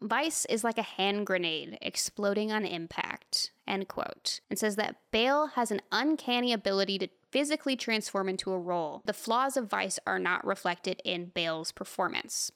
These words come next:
and says that Bale's performance was terrific,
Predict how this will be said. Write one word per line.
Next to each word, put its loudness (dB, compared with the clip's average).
and -4
says -6
that -10
Bale's 0
performance -2
was -2
terrific, -4